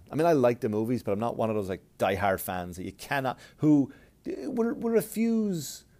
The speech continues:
like those people who, who, who are diehard politics fans, right? No matter what president they're from, that they're for, and no matter what, ten presidents ago, if they ever mess up, they'll never go like, uh,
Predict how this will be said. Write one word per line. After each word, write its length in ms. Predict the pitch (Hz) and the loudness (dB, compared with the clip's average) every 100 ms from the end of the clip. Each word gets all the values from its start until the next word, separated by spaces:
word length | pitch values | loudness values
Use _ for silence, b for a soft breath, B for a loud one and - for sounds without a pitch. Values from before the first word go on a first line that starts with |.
| - | -2
like 160 | 165 | 0
those 140 | 196 - | 0 0
people 200 | 175 165 | -2 0
who, 220 | 156 147 | 0 -2
who, 400 | 143 151 143 - 107 | -2 0 -2 -4 -10
who 160 | 143 | -4
are 100 | 143 | -4
diehard 640 | 104 127 127 127 123 117 98 b b b b _ _ _ _ _ _ _ - | 0 0 2 2 0 -2 -6 b b b b _ _ _ _ _ _ _ 0
politics 540 | 131 147 - 123 - | 4 6 4 -2 -6
fans, 600 | - 87 82 82 - - b b b b b b _ _ - | -6 -6 -8 -14 -18 -20 b b b b b b _ _ 0
right? 320 | 104 110 - - | 6 6 4 -2
No 40 | |
matter 120 | 117 123 | 0 4
what 220 | 143 139 | 4 4
president 440 | 143 147 139 123 | 4 4 2 -2
they're 100 | 117 | -6
from, 520 | 107 - 107 101 110 - - _ | -4 0 2 2 -2 -10 -20 _
that 140 | 113 104 | -4 -2
they're 100 | 107 | -4
for, 480 | - 120 104 104 104 | 0 4 4 4 2
and 120 | 107 | -4
no 80 | 110 | -2
matter 180 | 107 | -2
what, 300 | 107 113 110 - _ _ _ _ _ _ _ _ _ _ | 2 2 2 -2 _ _ _ _ _ _ _ _ _ _
ten 220 | 160 160 | 0 0
presidents 460 | 123 160 139 135 113 | 6 6 6 -2 -4
ago, 260 | 98 82 - b b b b b - | 0 -2 -4 b b b b b -6
if 100 | - | 6
they 80 | |
ever 160 | 143 156 | 8 8
mess 300 | 147 147 - | 8 6 10
up, 220 | 139 - - b b _ | 10 8 2 b b _
they'll 100 | - | 2
never 240 | 127 135 131 | 4 4 4
go 240 | 120 123 | 6 8
like, 320 | 117 113 110 | 8 6 4
uh, 320 | 120 110 104 | 4 6 6